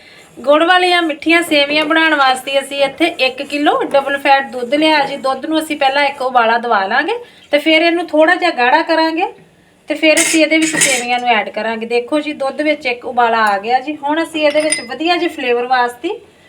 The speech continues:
ਤਿੰਨ ਚਾਰ ਇਲਾਚੀਆਂ, ਉਹਨਾਂ ਨੂੰ ਕੁੱਟ ਕੇ ਇਸ ਤਰ੍ਹਾਂ ਦਰਦਰਾ ਉਹਦਾ ਪਾਊਡਰ ਤਿਆਰ ਕੀਤਾ ਜੀ, ਉਹ ਪਾ ਦਾਂਗੇ। ਤੇ ਇਹਨੂੰ ਇਸ ਤਰ੍ਹਾਂ ਹੀ ਬਿਲਕੁਲ ਲੋ ਫਲੇਮ 'ਤੇ ਥੋੜ੍ਹੀ ਦੇਰ ਵਾਸਤੇ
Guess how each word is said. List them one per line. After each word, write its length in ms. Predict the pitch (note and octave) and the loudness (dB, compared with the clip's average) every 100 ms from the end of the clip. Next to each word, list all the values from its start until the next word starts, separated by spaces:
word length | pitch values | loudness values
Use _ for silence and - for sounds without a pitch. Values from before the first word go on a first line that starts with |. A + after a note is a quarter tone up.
| _ _ _ - | _ _ _ 0
ਤਿੰਨ 200 | D4+ D4+ | 2 2
ਚਾਰ 180 | F4 F4 | 2 2
ਇਲਾਚੀਆਂ, 460 | D#4 C4 - D4 | 2 0 -2 -2
ਉਹਨਾਂ 140 | D4+ D4+ | 0 -2
ਨੂੰ 100 | D4+ | -2
ਕੁੱਟ 260 | B3 B3 - | -4 -4 -6
ਕੇ 140 | D4+ | -4
ਇਸ 100 | D4 | -4
ਤਰ੍ਹਾਂ 220 | - D4 | -2 -2
ਦਰਦਰਾ 400 | B3+ A#3+ A3 C4 | 0 -2 0 2
ਉਹਦਾ 140 | C4+ C#4 | 2 2
ਪਾਊਡਰ 340 | B3+ G#3+ A#3 | 0 -2 -4
ਤਿਆਰ 280 | B3+ B3 A#3+ | 0 0 0
ਕੀਤਾ 340 | B3 A#3+ C4+ | -6 -4 -2
ਜੀ, 160 | C#4 C#4 | -2 -4
ਉਹ 120 | A#3+ | -4
ਪਾ 200 | C4+ D4+ | 0 0
ਦਾਂਗੇ। 300 | D4 D#4 E4+ G4+ - _ _ | 0 -2 -4 -6 -10 _ _
ਤੇ 760 | - - - _ _ _ _ - | -8 -8 -14 _ _ _ _ -6
ਇਹਨੂੰ 260 | C#4+ D4 E4 | -2 0 2
ਇਸ 120 | D4+ | 0
ਤਰ੍ਹਾਂ 240 | D4+ D4 D#4+ | -2 -2 -2
ਹੀ 100 | - - _ _ _ - - | -4 -12 _ _ _ -20 -10
ਬਿਲਕੁਲ 400 | A#3+ D4 D4+ E4 | -4 -2 0 2
ਲੋ 200 | D#4+ C#4+ | 2 0
ਫਲੇਮ 360 | D4+ D#4 C#4+ C4 | 0 0 0 0
'ਤੇ 120 | C#4+ | -4
ਥੋੜ੍ਹੀ 320 | D#4 C#4+ D4+ E4 | -2 2 2 2
ਦੇਰ 240 | D#4 C4+ | 2 2
ਵਾਸਤੇ 360 | A#3+ A3+ A3+ | 2 0 -4